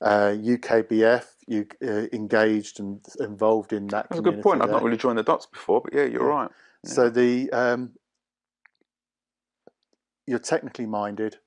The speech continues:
Speaker 1: Online community is very important. It's clear to me, n-, reading s-, some of your story, how useful Interface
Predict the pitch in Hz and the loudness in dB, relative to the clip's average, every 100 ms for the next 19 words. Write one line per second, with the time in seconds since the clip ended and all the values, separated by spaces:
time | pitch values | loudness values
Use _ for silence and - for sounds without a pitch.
0 | _ - 131 123 113 - 110 101 110 92 | _ -2 0 0 -2 -6 -10 -10 -12 -16
1 | _ 120 110 101 98 101 95 90 104 110 | _ -6 -4 -4 -8 -10 -10 -8 -10 -12
2 | _ _ _ _ _ _ _ _ _ _ | _ _ _ _ _ _ _ _ _ _
3 | - - - - 156 165 165 - 143 135 | -14 -14 -12 0 4 4 4 0 2 4
4 | 131 123 120 - 123 131 - 135 139 123 | 4 2 -2 -10 -6 -6 -8 -14 0 2
5 | 120 113 117 - _ - 120 113 107 - | 2 -2 -8 -14 _ -6 -4 -2 -6 -6
6 | - 113 107 107 104 104 - - 110 104 | 0 2 2 2 -2 -6 -12 -4 0 2
7 | 104 104 101 _ _ _ - - 123 120 | 2 -2 -6 _ _ _ -18 -6 -4 -4
8 | - - 110 104 113 117 - - 101 101 | -6 -4 -2 -2 -4 -4 -8 -2 -2 -2
9 | - - | -8 -14